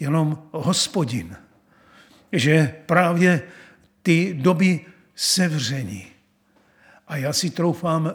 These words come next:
říct naplno, ty doby křivdy,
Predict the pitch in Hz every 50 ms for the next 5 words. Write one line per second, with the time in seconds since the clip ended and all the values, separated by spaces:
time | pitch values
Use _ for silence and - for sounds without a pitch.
0 | - - 170 139 151 180 170 131 - - - - - - - 160 165 151 - -
1 | 170 147 139 123 113 - - - - - - _ _ _ _ - 170 139 120 117
2 | 180 190 185 160 196 165 - - - - - - - 220 254 240 175 180 143 110
3 | - -